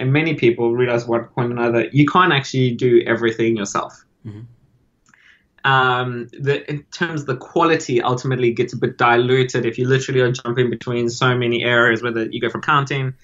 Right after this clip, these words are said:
Speaker 1: to resourcing to managing the website to doing the marketing to creating the product. There's only so much that your brain can actually give. So it's really about spacing it out.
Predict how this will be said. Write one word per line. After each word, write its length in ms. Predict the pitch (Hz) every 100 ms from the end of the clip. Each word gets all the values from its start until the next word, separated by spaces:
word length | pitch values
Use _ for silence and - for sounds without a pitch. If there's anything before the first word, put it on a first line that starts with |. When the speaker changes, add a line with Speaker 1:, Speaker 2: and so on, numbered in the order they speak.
| - -
Speaker 1:
to 120 | 127
resourcing 540 | 143 143 135 127 135
to 120 | 127 127
managing 300 | 131 127 127
the 60 |
website 460 | 131 131 - 127 120
to 100 | 127
doing 200 | 127 123
the 60 | 123
marketing 460 | 123 120 123 123
to 160 | 120 120 -
creating 340 | - 131 127
the 80 | 123
product. 580 | 117 117 127 117 117 _ _ _ _ _
There's 140 | - 139
only 160 | 160
so 160 | 151 208
much 280 | 131 127 127
that 180 | 123 127
your 360 | 123 117 117 -
brain 400 | 127 123 123 120
can 160 | 117 113
actually 420 | 110 - 117 113
give. 520 | 110 117 113 107 - _ _
So 120 | -
it's 100 | 139
really 200 | 143 180
about 260 | 208 117 -
spacing 420 | - 117 117 120
it 80 | 110
out. 320 | 113 110 123